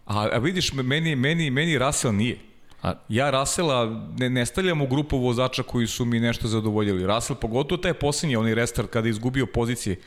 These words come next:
Speaker 1: Pazi, od dvanaest vozača on nije, nije među
Speaker 2: Tu, tu
Speaker 1: poenima,
Speaker 2: više nije
Speaker 1: znaš.
Speaker 2: imao ni šansu. Čak i
Speaker 1: Da.
Speaker 2: Vettel rekao, „Gledao sam šta radi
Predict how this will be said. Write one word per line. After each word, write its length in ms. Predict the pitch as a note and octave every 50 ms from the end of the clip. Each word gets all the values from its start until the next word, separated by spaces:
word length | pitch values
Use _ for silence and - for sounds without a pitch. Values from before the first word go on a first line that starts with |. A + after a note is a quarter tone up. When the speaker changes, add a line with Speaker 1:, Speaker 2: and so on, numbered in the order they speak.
| - - -
Speaker 1:
Pazi, 180 | - C#3 C#3+
od 80 | D3 A#2+
dvanaest 340 | G#2 A#2+ C#3 D3 D3 C#3 -
vozača 400 | C3 G#2+ A2 A#2+ B2+ - - B2+
on 120 | B2+ B2+
nije, 340 | A#2+ B2 C3 C3 B2+ A#2+ A#2
nije 280 | A2 A2+ A#2+ B2+ C3+ C3
među 220 | C3 C3 A#2+ B2
Speaker 2:
Tu, 40 | -
tu 80 | -
Speaker 1:
poenima, 120 | B2+ C3 C#3+
Speaker 2:
više 180 | C3 A2+ - C3
nije 100 | G2 B2
Speaker 1:
znaš. 120 | A#2 A2
Speaker 2:
imao 160 | A#2+ A#2 A2+
ni 120 | G#2 G#2 F#2+
šansu. 400 | - - F#2+ F#2+ F2+ - - -
Čak 220 | - C3+ - -
i 60 | D3+
Speaker 1:
Da. 140 | A#2+ A2 B2
Speaker 2:
Vettel 300 | C#3 C#3 - C3 A2+ G#2+
rekao, 460 | G#2+ A#2 A#2+ A#2 - - A2+ G#2+ G2 - - - - - - - -
„Gledao 260 | G#2 A#2 C3+ C3+ B2+
sam 180 | - - G#2+
šta 240 | G2+ - - C3 A2+
radi 440 | G#2 G2+ F#2 E2+ E2 E2+ G2+ A#2+ B2+